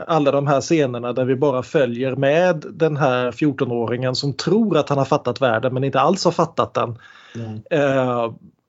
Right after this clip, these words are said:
Speaker 1: när han liksom betraktar världen och tror att han förstår vad det är han ser.
Speaker 2: Jag gillar
Speaker 1: Ja.
Speaker 2: även, jag gillar även skådisen som spelar brorsan, måste jag säga. Jag fick en, det kommer lite senare i filmen än vad vi är där nu, men, eh,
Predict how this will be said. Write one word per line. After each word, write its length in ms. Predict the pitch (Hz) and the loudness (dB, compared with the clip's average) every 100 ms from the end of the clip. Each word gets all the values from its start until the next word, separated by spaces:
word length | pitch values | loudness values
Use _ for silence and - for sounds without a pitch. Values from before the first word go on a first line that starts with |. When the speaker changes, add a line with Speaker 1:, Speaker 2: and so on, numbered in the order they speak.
| _ | _
Speaker 1:
när 240 | 156 147 | 0 2
han 240 | 147 135 127 | 2 0 -2
liksom 380 | 131 - 139 131 | -6 -4 -2 0
betraktar 640 | 143 196 226 - 208 180 | 0 0 -2 0 0 2
världen 380 | 131 117 127 127 | 2 2 0 -2
och 100 | 135 | -2
tror 240 | 143 120 | -2 -2
att 80 | 123 | -2
han 120 | 123 | -2
förstår 360 | 131 - 131 120 | -2 0 0 2
vad 140 | 123 | 2
det 40 | 127 | 2
är 40 | |
han 180 | 117 123 | 2 -2
ser. 520 | - 226 - - - - _ _ _ _ _ _ - - _ _ - | 0 2 0 -4 -10 -16 _ _ _ _ _ _ -20 -20 _ _ -2
Speaker 2:
Jag 120 | 135 | 0
gillar 420 | 185 254 175 226 | 2 2 2 2
Speaker 1:
Ja. 60 | 196 | 2
Speaker 2:
även, 340 | 151 151 156 - 160 170 | 2 0 -2 -6 -8 -2
jag 160 | 196 196 | 0 2
gillar 320 | 220 185 170 | 2 2 2
även 340 | 180 143 143 | 2 0 -4
skådisen 420 | 139 131 131 127 | -4 0 0 0
som 100 | 127 | -6
spelar 260 | 120 135 123 | -4 0 2
brorsan, 460 | 135 139 - 170 165 | 2 -2 0 0 0
måste 200 | 151 147 | 0 0
jag 100 | - | 2
säga. 300 | 123 117 127 | 2 4 4
Jag 160 | 160 160 - | 2 -2 -2
fick 260 | 202 196 - | 0 0 0
en, 420 | 175 165 160 160 | 0 0 -4 -4
det 80 | 175 | 0
kommer 240 | 180 185 | 2 4
lite 160 | 185 185 | 4 2
senare 360 | 170 180 170 156 | 0 0 2 0
i 40 | |
filmen 280 | 131 120 120 | 0 0 -2
än 120 | 117 | 0
vad 240 | 120 120 127 | 2 4 4
vi 60 | |
är 140 | 127 123 | 4 4
där 200 | 135 131 | 4 2
nu, 240 | 151 135 | 2 2
men, 280 | 123 127 131 | 2 0 2
eh, 300 | 131 127 | 4 4